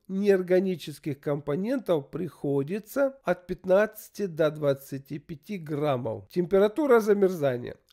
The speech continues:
Нормально урина замерзает при температуре от минус один и три десятых градуса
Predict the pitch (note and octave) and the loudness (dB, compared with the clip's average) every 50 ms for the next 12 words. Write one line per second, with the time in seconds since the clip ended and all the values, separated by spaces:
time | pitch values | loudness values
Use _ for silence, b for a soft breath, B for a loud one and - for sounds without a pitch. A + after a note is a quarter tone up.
0 | - A#4+ D4 D3+ D#3+ E3+ F3+ F#3 G3 F#3+ F3+ E3+ D#3 D#3 D#3+ - - E3 E3+ F#3 | -18 -14 -6 2 2 2 2 4 6 6 6 6 6 2 -2 -2 -2 -2 -2 0
1 | E3+ D#3 D3+ C#3 C3+ D#3 D#3+ F3 E3 E3 E3 D#3+ D#3 D#3 D3+ C#3 C3+ _ - D3+ | 0 0 -2 -2 -2 -2 -2 -2 -2 -4 -4 -2 -2 0 0 0 -4 _ -8 -8
2 | D3 - F3 D3+ C#3+ - D3+ D#3 D#3 - - D#3+ D3+ D3 B2+ - _ - A3+ A#3 | -6 -6 -10 -8 -4 -2 -2 -2 -2 -4 -6 -6 -4 -4 -6 -8 _ -2 2 6
3 | A3 G3 F3 - - - - D#3 F3+ A3+ A3+ G#3+ G3 F3+ D#3 - - - _ D#3 | 6 6 6 6 0 -10 -6 -2 -2 0 2 4 4 4 4 2 -6 -8 _ 0
4 | D#3+ F#3 E3 D#3+ G3 G3 F3+ F3+ _ E3+ D#3 - - A#3 B3+ C4+ C4+ G3+ - G3 | 0 0 0 0 0 0 0 0 _ -6 -6 -6 -6 -8 -4 -2 -4 -2 2 0
5 | F3 D3+ - D#3 C#3+ C#3+ D3+ D3 C#3+ C#3 C3+ C3 C3 A#2+ - - - A#2+ A2+ A#2 | 0 0 0 -6 -6 -4 -4 -2 0 0 0 -2 -4 -8 -8 -8 -8 -8 -8 -8
6 | - | -10